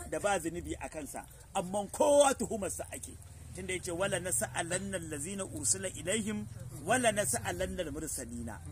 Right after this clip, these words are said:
Sai na tambayi ku ta ci barkatai iri na kenan, sannan kuma a tambayi manzanni.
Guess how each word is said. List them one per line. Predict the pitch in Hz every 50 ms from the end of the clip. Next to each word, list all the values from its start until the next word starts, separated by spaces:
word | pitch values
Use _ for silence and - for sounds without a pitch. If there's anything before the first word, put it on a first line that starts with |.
| 139 - - -
Sai | - 180 196 220
na | 214 226 233 233
tambayi | - 220 196 170 160 165 170 180 170 -
ku | - 220 240 240
ta | - 208
ci | - 214
barkatai | 196 185 170 165 - 147 - 156 147 147 -
iri | - 208 202 175 151
na | 147 151 151
kenan, | 139 - 143 127 117 123 127 127 - - - - - 123
sannan | 147 147 147 180 180
kuma | - 190 196 196
a | 175
tambayi | - 165 135 135 123 143 156 170
manzanni. | 165 160 139 123 117 107 113 101 104 110 113